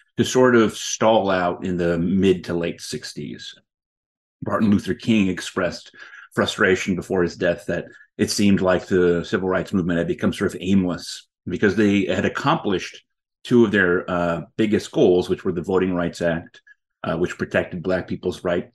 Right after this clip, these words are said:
to vote and made violating that right to vote a, a federal crime, which meant that it would have to be, uh, enforced by federal, uh,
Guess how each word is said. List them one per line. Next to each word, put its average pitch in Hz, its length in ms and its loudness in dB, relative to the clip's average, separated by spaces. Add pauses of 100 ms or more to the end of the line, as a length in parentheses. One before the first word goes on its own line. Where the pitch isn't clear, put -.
to 85 120 -4
vote 85 300 -4
and 82 140 -2
made 85 420 -2
violating 90 720 0
that 85 160 -2
right 82 220 -4
to 87 60 -4
vote 85 280 -2
a, 80 120 -4 (120)
a 87 60 -8
federal 95 460 0
crime, 87 580 -4 (500)
which - 180 -4
meant 85 220 -2
that 85 140 0
it 87 40 2
would 87 140 4
have 87 200 0
to 85 60 -14
be, 82 440 -4
uh, 80 240 -6
enforced 90 640 -2
by 82 160 -4
federal, 85 580 0
uh, 80 360 -4